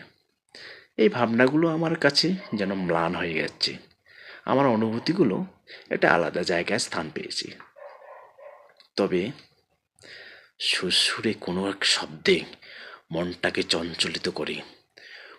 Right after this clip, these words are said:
ভয়ে ভয়ে যেন কোথাও আমি লুকিয়ে লুকিয়ে নিজেকে আড়াল করার চেষ্টা করছি। বাড়িদের গর্জন, বাড়িদের শাসন,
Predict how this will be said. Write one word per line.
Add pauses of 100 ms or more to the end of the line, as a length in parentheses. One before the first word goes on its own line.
(120)
ভয়ে
ভয়ে
যেন
কোথাও
আমি
লুকিয়ে
লুকিয়ে (420)
নিজেকে
আড়াল
করার
চেষ্টা
করছি। (1300)
বাড়িদের
গর্জন, (880)
বাড়িদের
শাসন,